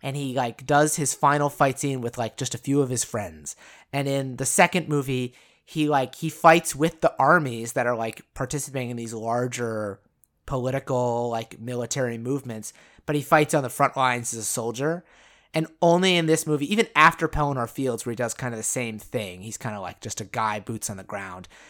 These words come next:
After that, after that conversation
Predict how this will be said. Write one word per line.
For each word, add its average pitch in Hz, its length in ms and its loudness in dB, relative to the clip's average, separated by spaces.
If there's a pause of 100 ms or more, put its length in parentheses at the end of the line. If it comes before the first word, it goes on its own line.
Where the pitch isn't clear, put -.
(320)
After 151 380 6
that, 123 460 2 (500)
after 165 400 6
that 151 220 4
conversation 127 1000 -2